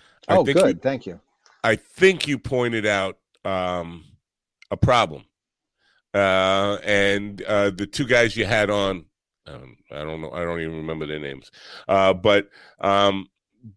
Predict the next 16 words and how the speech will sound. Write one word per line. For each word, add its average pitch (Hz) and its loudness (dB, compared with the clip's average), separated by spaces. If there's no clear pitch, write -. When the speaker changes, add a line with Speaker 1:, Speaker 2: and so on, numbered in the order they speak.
Speaker 1:
they 117 2
didn't 135 -2
seem 120 -4
to 104 -6
give 101 0
a, 98 -2
an 98 2
adequate 98 0
answer 87 -2
as, 78 -10
as 87 -4
far 87 -2
as 82 -6
I'm 80 -6
concerned 76 -10
about, 85 0